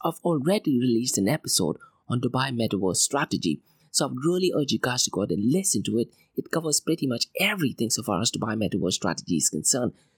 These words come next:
But I'm going to be revisiting on the Dubai Task Force, on the Dubai Metaverse Assembly,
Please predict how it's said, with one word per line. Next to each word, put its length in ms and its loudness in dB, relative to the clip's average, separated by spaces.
But 140 0
I'm 140 -2
going 180 0
to 60 2
be 260 2
revisiting 720 0
on 140 0
the 80 0
Dubai 320 -2
Task 380 0
Force, 300 0
on 100 -2
the 80 0
Dubai 260 0
Metaverse 480 0
Assembly, 640 0